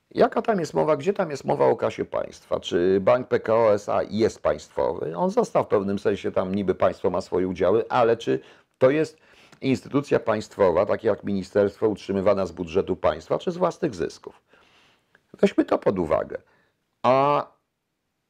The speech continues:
wielokrotnie byliśmy świadkami różnych dziwnych rzeczy, które są utrzymywane z podatków państwa i to było za poprzednich czasów i poprzednich rządów nagminne w dużej mierze, które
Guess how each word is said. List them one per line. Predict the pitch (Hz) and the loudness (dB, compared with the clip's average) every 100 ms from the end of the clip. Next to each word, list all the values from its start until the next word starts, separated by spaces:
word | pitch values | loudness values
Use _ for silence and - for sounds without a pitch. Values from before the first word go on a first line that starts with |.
| _ 123 | _ -2
wielokrotnie | 139 151 143 151 151 147 139 | 2 4 4 0 0 -2 -4
byliśmy | 139 131 131 | -4 -4 -8
świadkami | - 131 113 135 120 120 | -2 0 0 -2 -2 0
różnych | 131 110 120 101 | 0 -2 -6 -6
dziwnych | 113 110 110 | -8 -4 -4
rzeczy, | 90 85 - 143 | 0 -2 -2 -6
które | 143 143 127 | -2 -2 -2
są | - 120 | -2 -4
utrzymywane | 107 - 120 120 117 107 | -6 -6 -4 0 0 -2
z | - | -2
podatków | 120 104 82 - 87 | 0 2 2 -2 -8
państwa | - 73 - - 139 | -4 -4 -6 -8 -4
i | |
to | 139 | -2
było | 110 104 95 | 0 2 2
za | 95 | 0
poprzednich | 95 90 87 90 85 - | -2 -4 -4 -4 -6 -4
czasów | 87 85 85 | -2 -2 -4
i | |
poprzednich | 90 - 87 82 | -6 -4 -4 -4
rządów | 80 90 87 - | -2 0 -2 -4
nagminne | 95 92 78 67 69 78 - - - | -4 -6 -8 -8 -8 -8 -10 -20 -12
w | - | -4
dużej | 98 107 | 0 0
mierze, | 104 82 117 | 0 -2 -2
które | 170 208 202 | -2 2 2